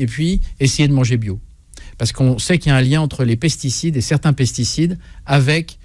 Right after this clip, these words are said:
l'apparition de la nash. Donc, vous mangez bio, vous buvez de café, vous arrêtez les sodas, vous arrêtez le sucre. Globalement, et surtout, surtout, surtout, vous faites de l'exercice et vous perdez du poids.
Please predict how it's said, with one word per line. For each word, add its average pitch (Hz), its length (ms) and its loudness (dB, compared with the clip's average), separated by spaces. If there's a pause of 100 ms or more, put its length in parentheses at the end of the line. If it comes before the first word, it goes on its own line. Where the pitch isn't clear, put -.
(120)
l'apparition 131 560 0
de 117 40 0
la 117 100 2
nash. 98 260 -4 (220)
Donc, 120 200 2 (220)
vous 135 140 4
mangez 165 280 2
bio, 160 380 -2 (200)
vous 143 100 0
buvez 160 160 2
de 143 80 2
café, 160 520 -2
vous 156 140 -4
arrêtez 151 280 0
les 139 80 2
sodas, 139 340 0
vous 127 140 0
arrêtez 117 220 -2
le 104 60 -4
sucre. 202 340 -2 (320)
Globalement, 180 600 0
et 165 100 0
surtout, 147 600 -2
surtout, - 640 -2
surtout, 143 500 -4 (360)
vous 113 80 -4
faites 147 280 0
de 107 100 0
l'exercice 123 1200 0
et 113 40 0
vous 113 140 -2
perdez 117 320 2
du 110 140 -2
poids. - 200 -6